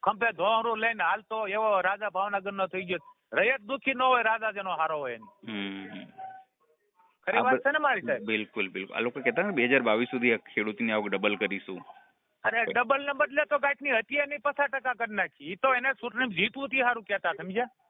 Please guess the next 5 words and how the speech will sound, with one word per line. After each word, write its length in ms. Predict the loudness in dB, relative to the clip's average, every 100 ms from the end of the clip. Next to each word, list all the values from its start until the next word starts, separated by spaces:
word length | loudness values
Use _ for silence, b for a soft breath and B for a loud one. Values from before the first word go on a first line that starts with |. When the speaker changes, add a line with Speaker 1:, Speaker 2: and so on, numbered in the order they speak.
| _
Speaker 2:
હમ. 460 | -8 -6 -6 -6 -10 -12 -14 -18 _ -20 -20 -20 -20 -20 -18 -18 -18 _ -20 -18 -16 -6
બરાબર 500 | -2 -2 -4 -10 -12
છે. 180 | -2
Speaker 1:
એવું 180 | 2 2
છે. 260 | 2 -2